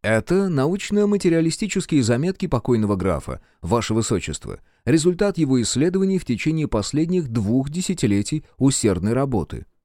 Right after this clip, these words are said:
«Но вы серьезно, Дарси? Материалистические исследования?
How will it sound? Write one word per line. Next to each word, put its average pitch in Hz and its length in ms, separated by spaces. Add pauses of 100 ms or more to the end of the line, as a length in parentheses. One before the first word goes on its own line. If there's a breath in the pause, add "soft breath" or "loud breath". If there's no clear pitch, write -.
(260)
«Но 107 400 (480)
вы 110 180
серьезно, 135 580
Дарси? 110 380 (400)
Материалистические 143 1080
исследования? 156 580